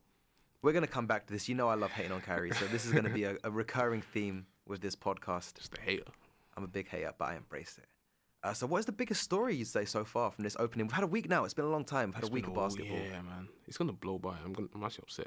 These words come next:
Speaker 1: It's
Speaker 2: It's
Speaker 1: gone ridiculously fast.
Speaker 2: Yeah.
Speaker 1: And there are so many games that you c-, we try and watch as many as we can here to keep you guys informed. But, man, it, there is just so much going on right now.
Speaker 2: By the blink of the eye, it's gonna be, like, All-Star weekend. And
Speaker 1: Oh,
Speaker 2: it's,
Speaker 1: yeah.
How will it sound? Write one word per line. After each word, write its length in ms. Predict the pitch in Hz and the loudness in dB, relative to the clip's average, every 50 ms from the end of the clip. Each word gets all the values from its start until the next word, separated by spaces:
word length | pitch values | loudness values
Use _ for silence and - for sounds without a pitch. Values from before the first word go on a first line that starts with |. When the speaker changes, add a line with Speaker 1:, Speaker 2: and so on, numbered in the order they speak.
| - - - | -8 -4 0
Speaker 1:
It's 120 | 139 160 - | 0 2 4
Speaker 2:
It's 20 | |
Speaker 1:
gone 140 | - 190 180 | 4 4 4
ridiculously 600 | 147 123 - 139 139 - - 131 123 110 - 101 | 2 2 0 0 -2 0 0 0 0 -2 -4 -6
fast. 400 | - - 95 85 78 - - - 87 | -4 0 0 0 0 -2 -6 -10 -10
Speaker 2:
Yeah. 180 | 78 64 64 - - - | -10 -10 -10 -12 -8 -4
Speaker 1:
And 80 | 117 123 | -2 0
there 80 | 127 | 0
are 40 | 123 | 0
so 160 | - - 156 151 | 0 0 0 0
many 140 | 139 131 | 0 0
games 340 | 110 123 113 110 104 95 92 - | 0 0 2 2 0 -2 -4 -2
that 200 | 92 85 - 95 | -2 -2 -2 -2
you 200 | 107 107 117 117 | -4 -4 -4 -6
c-, 60 | - - - - | -8 -12 -12 -8
we 80 | 123 117 | -8 -4
try 220 | - - 123 131 | 0 2 2 2
and 120 | 123 110 104 | 2 0 0
watch 220 | 95 - - - - | -2 -4 -6 -10 -12
as 100 | 95 95 | -8 -6
many 160 | 95 98 101 95 | -4 -4 -4 -4
as 80 | 87 | -6
we 60 | 92 | -8
can 240 | - - 90 90 92 | -8 -6 -4 -4 -2
here 160 | 95 92 90 | -2 -4 -4
to 120 | 90 - 98 | -4 -6 -12
keep 180 | - 104 87 | -12 -12 -8
you 60 | 98 95 | -6 -6
guys 140 | 92 87 87 | -6 -4 -6
informed. 320 | 87 - - 95 92 95 | -8 -8 -6 -6 -6 -4
But, 100 | - - | -6 -6
man, 240 | 98 110 107 101 90 | -4 -4 -2 -2 -4
it, 140 | 76 64 - - | -6 -8 -6 -4
there 140 | 131 143 135 | -2 -2 -2
is 100 | 110 98 | -4 -6
just 240 | - 95 - - - | -8 -8 -8 -6 -4
so 120 | 120 110 107 | -2 -2 -2
much 180 | 95 78 - | -2 -4 -6
going 180 | - 82 80 82 | -6 -6 -6 -6
on 80 | 82 80 | -6 -8
right 140 | 76 71 - - | -10 -10 -10 -12
now. 160 | 76 73 - - | -14 -16 -8 -4
Speaker 2:
By 100 | 101 98 | -2 0
the 40 | 101 | 2
blink 220 | 113 135 135 - | 2 2 2 2
of 40 | 110 | 2
the 120 | 104 98 | 2 2
eye, 80 | 92 87 | 2 2
it's 100 | 90 - | 0 0
gonna 160 | - 104 92 90 | 0 0 0 0
be, 120 | 87 85 | -2 -2
like, 200 | 85 80 76 - _ - - - | -2 -2 -4 -6 _ -14 -14 -10
All-Star 260 | 95 90 - - 87 82 | -10 -8 -4 -4 -2 -2
weekend. 360 | 85 87 - 82 80 76 - - - - - - | -4 -4 -6 -8 -10 -10 -10 -14 -18 -18 -14 -2
And 80 | - - | 2 2
Speaker 1:
Oh, 80 | 202 185 | 4 4
Speaker 2:
it's, 80 | 147 | 4
Speaker 1:
yeah. 180 | 120 92 76 | 0 -2 -4